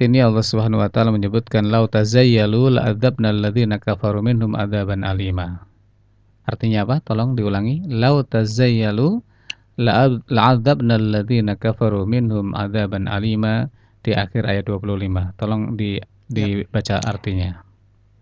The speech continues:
Speaker 2: Sekiranya orang-orang kafir tetap menentang orang-orang mukmin, maka kami akan turunkan azab yang pedih kepada
Speaker 1: Hmm.
Speaker 2: mereka. Hmm.
Speaker 1: Sekiranya orang-orang kafir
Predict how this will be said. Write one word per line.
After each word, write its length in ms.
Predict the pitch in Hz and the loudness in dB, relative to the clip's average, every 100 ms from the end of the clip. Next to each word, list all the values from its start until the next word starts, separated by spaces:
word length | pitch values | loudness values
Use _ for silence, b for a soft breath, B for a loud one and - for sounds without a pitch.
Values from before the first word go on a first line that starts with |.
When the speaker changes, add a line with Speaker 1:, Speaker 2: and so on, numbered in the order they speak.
| _ _ _ _ | _ _ _ _
Speaker 2:
Sekiranya 560 | - 131 123 123 120 120 127 | -4 0 4 4 2 0 2
orang-orang 480 | 135 139 131 131 | 4 6 4 4
kafir 320 | 127 117 139 - | 0 0 0 0
tetap 320 | 131 123 127 | 0 2 4
menentang 560 | 123 127 113 104 - - _ 156 | 4 4 2 0 -2 -10 _ 4
orang-orang 480 | 139 139 117 117 123 | 6 6 4 4 4
mukmin, 480 | - 151 165 180 - b b - | 4 4 6 4 -2 b b 0
maka 240 | 131 127 | 2 2
kami 240 | 120 120 | 4 4
akan 240 | 113 117 110 | 4 2 2
turunkan 560 | 117 117 117 117 120 120 | 2 2 2 2 2 0
azab 400 | 131 127 120 110 | 2 2 4 0
yang 160 | - 110 | 0 -2
pedih 320 | - 120 113 | -2 -4 -4
kepada 320 | - 120 110 | 0 2 4
Speaker 1:
Hmm. 80 | 107 | 2
Speaker 2:
mereka. 400 | 107 104 98 - - b b b | 0 0 -4 -6 -14 b b b
Hmm. 240 | 127 139 | -6 -6
Speaker 1:
Sekiranya 1040 | - - - 131 135 117 113 110 131 175 165 151 - | -10 -10 -10 -2 2 4 4 4 4 2 0 -6 -6
orang-orang 880 | 127 117 113 110 110 107 107 107 107 | 0 2 2 2 2 2 2 0 -2
kafir 480 | 110 101 120 151 | -2 2 4 4